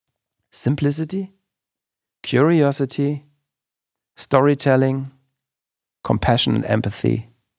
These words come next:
und jetzt habe ich einen vergessen, jetzt weiß ich nicht mehr, wo, wo ich war.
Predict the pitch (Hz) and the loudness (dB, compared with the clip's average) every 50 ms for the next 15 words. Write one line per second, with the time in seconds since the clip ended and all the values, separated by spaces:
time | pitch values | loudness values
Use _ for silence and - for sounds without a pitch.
0 | _ _ _ _ _ _ _ _ _ _ _ _ _ _ - 113 101 98 101 92 | _ _ _ _ _ _ _ _ _ _ _ _ _ _ 0 0 2 2 0 -2
1 | - - - - - - _ _ _ _ _ _ _ _ _ _ _ _ _ _ | -4 -6 -6 -8 -10 -14 _ _ _ _ _ _ _ _ _ _ _ _ _ _
2 | _ _ _ _ _ _ _ _ _ _ - 87 85 90 - 98 87 - 87 92 | _ _ _ _ _ _ _ _ _ _ -8 -8 -6 -4 -6 -6 -4 -4 -4 -4
3 | - - - 95 95 - - 95 92 95 101 98 101 101 101 101 107 107 107 98 | -4 -4 -6 -8 -6 -4 -4 -4 -4 -4 -4 -6 -6 -6 -6 -6 -6 -6 -6 -4
4 | 104 110 110 113 | -2 0 0 0